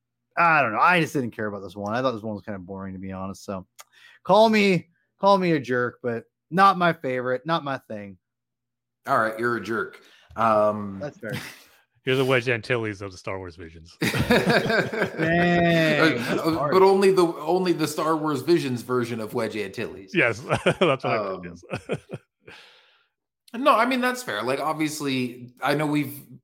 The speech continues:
Speaker 2: pretty much loved all of them up to this point until, you know, the last couple. But, um, you know, there's different things about these that are gonna resonate with different people, and everybody's gonna have different favorites and stuff.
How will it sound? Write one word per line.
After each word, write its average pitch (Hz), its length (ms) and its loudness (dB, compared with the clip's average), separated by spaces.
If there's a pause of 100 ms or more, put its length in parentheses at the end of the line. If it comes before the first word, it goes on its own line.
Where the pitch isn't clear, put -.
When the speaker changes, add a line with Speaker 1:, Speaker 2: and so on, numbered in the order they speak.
(340)
Speaker 2:
pretty 170 220 0
much 147 220 -4
loved 131 280 -2
all 123 320 -2
of 117 100 -6
them 113 140 -6
up 117 200 -2
to 139 80 -6
this 107 180 -6
point 104 320 -10
until, 101 680 -6
you 107 100 -8
know, 92 100 -10
the 101 100 -8
last 101 320 -10
couple. 92 480 -4
But, 92 380 -8
um, 85 540 -8
you 123 120 -2
know, 87 160 -4
there's 113 280 -4
different 127 380 -4
things 117 200 -6
about 101 240 -4
these 110 160 -6
that 101 120 -6
are 98 80 -6
gonna 98 160 -4
resonate 101 420 -6
with 98 120 -6
different 101 300 -8
people, 107 340 -6
and 101 80 -6
everybody's 95 340 -6
gonna 92 140 -12
have 90 140 -10
different 95 300 -14
favorites 95 420 -4
and 92 120 -16
stuff. 92 320 -6